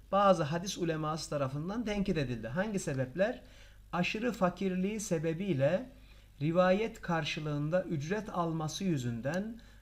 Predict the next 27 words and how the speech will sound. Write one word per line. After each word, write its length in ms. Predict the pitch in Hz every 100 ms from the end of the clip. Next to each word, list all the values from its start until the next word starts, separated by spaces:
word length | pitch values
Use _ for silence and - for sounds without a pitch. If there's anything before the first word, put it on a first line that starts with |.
| - 180
bazı 340 | 202 214 180
muhaddisler 720 | 156 160 160 151 - 190 180
tarafından 640 | 151 131 127 127 160 214 196
tenkit 340 | 185 147 131
edildi. 340 | 113 98 95 - - - - - - -
Burada 440 | 220 208 190 214
karşımıza 520 | 196 185 180 190 175 185
ne 120 | 196
çıkıyor? 420 | 170 143 170 214 196 - -
Hadis 600 | - 180 180 220 - -
öğretimi 560 | 170 175 185 180 196 208
karşılığında 920 | 185 160 143 147 135 120 110 139 185 180
ücret 440 | 156 160 180 -
alınır 400 | 156 160 185 196
mı, 240 | 170 208 -
alınmaz 540 | 165 170 170 185 160
mı 120 | 143
konusu 340 | 131 131 127 180
ortaya 340 | 143 - 143
çıkıyor. 320 | 127 - 104 - - - - - -
Kıymetli 400 | 220 220 220 208
arkadaşlar, 720 | 190 180 156 139 185 208 190
bu 100 | 202
konuda 380 | 196 165 190 202
üç 240 | 214 -
görüş 340 | 139 113 -
var. 220 | 98 -